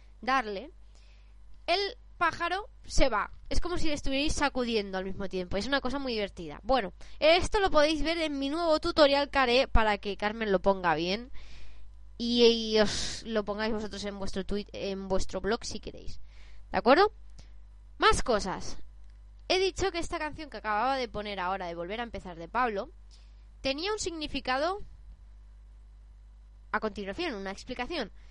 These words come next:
Y no he visto ningún, ningún mensaje en, aquí en el, en el chat.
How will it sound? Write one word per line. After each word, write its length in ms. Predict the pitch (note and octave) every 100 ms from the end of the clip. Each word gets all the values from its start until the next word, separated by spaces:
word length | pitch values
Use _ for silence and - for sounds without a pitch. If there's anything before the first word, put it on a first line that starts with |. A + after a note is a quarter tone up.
| - - - - - - -
Y 160 | B3+ B3+
no 80 | E4
he 20 |
visto 300 | E4 - F4+
ningún, 1300 | D#4 B3+ A#3+ C4+ C4+ C4 B3 A#3+ A#3 A3+ G#3+ G#3 G3 -
ningún 640 | G#3 A3+ A3+ G#3+ A#3 A#3+ A3+
mensaje 580 | G#3+ - A3+ C4+ A#3+ G3+
en, 240 | F#3 E3
aquí 280 | E3+ - G#3+
en 80 | G#3
el, 480 | F#3 F3 D#3+ C#3+ - - - - -
en 120 | A3+
el 160 | A3+ G3+
chat. 260 | - G3+